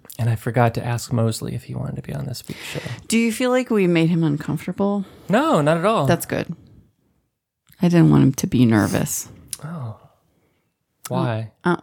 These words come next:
Speaker 2: why didn't I want him to?
Speaker 1: No, why do you think we made him uncomfortable? Was it the glory hole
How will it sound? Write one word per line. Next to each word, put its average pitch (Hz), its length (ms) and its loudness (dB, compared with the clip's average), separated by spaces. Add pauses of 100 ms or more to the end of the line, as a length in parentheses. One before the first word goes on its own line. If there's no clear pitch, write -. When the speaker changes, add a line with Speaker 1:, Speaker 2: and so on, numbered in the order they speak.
(120)
Speaker 2:
why 165 200 2
didn't 165 180 2
I 151 120 2
want 151 300 2
him 226 140 2
to? 175 80 2
Speaker 1:
No, 147 320 4
why 113 220 2
do 127 80 2
you 120 140 4
think 123 240 0
we 127 120 2
made 117 200 4
him 110 160 2
uncomfortable? 117 680 0
Was 113 180 0
it - 220 -8
the 113 340 2
glory 120 320 0
hole 151 480 -4